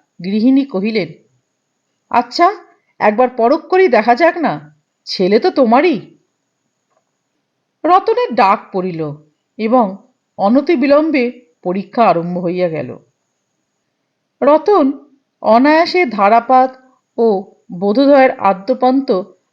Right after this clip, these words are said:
আবৃত্তি করিয়া গেল। কর্তা সহাস্যে কহিলেন, "দেখছ?" পুত্রের কৃতিত্বে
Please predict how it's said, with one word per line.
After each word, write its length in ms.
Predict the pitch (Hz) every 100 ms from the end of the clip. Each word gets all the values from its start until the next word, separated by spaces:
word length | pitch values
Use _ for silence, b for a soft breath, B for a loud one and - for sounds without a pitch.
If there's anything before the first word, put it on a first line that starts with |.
| _
আবৃত্তি 500 | 175 165 185 220 240
করিয়া 380 | 220 170 165 151
গেল। 320 | 143 123 - - _ _ _ _ _ _ _ _ _ -
কর্তা 500 | 175 175 - 254 226
সহাস্যে 560 | 185 165 196 - 226
কহিলেন, 500 | 220 180 202 190 160 - _ _ _ _ _ _ -
"দেখছ?" 480 | 156 165 175 - - 285 370 262 - _ _ _ _ _ _ _ _ _ _ _ _ _ _ _ _ _ _
পুত্রের 420 | 370 415 - 494 453
কৃতিত্বে 760 | 339 339 415 - 415 262 262